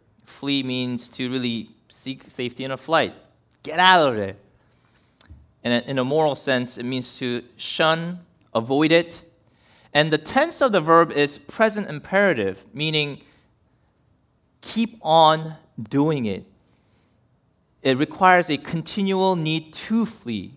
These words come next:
So basically saying, keep on running away from idolatry. Because what?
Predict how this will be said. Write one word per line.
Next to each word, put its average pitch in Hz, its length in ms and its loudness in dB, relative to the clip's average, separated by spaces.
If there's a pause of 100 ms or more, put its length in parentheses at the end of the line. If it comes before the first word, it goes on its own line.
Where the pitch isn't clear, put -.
So 170 220 -2
basically 190 440 2
saying, 160 260 -2
keep 294 280 0
on 226 260 6
running 247 440 4
away 170 420 6
from 196 220 -2
idolatry. 165 840 4 (760)
Because 196 340 0
what? 233 460 2